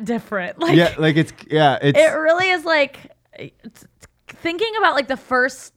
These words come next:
Speaker 1: time you had sex, or even, like, the hundredth time, like, nothing like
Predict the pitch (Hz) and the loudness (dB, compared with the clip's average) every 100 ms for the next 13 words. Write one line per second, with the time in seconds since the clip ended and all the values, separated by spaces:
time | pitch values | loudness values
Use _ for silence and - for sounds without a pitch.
0 | - 240 226 226 226 202 190 202 190 214 | -12 -6 -4 -4 -4 -4 -4 -4 -4 -4
1 | - - 277 330 311 - 262 214 - _ | -10 -12 -8 -6 -6 -6 -10 -10 -18 _
2 | _ _ _ 175 - _ - - 269 285 | _ _ _ -20 -20 _ -20 -6 -6 -4
3 | 262 - - 151 143 165 185 226 247 285 | -8 -8 -12 -14 -14 -12 -10 -8 -6 0
4 | 320 330 330 285 277 254 233 233 | 2 2 -4 -8 -2 0 0 -6